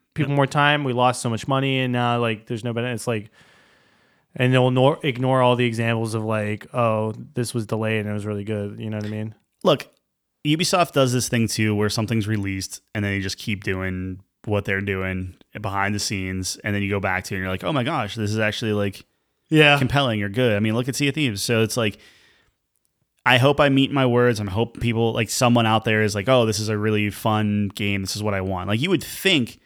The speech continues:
Speaker 2: that that would be for me, like, just sailing around and,
Speaker 1: Yep.
Speaker 2: and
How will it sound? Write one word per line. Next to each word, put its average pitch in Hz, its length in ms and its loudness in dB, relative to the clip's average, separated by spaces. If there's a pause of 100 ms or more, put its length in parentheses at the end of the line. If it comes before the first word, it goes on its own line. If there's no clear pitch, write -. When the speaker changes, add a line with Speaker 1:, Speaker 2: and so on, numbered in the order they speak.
(240)
Speaker 2:
that 120 120 0
that 123 140 4
would 120 120 -4
be 110 140 -2
for 113 280 0
me, 104 260 -2 (160)
like, 101 260 -4
just - 200 -6 (600)
sailing 104 440 -6
around 156 480 -2
and, 98 220 -6
Speaker 1:
Yep. 123 160 6
Speaker 2:
and 101 360 -4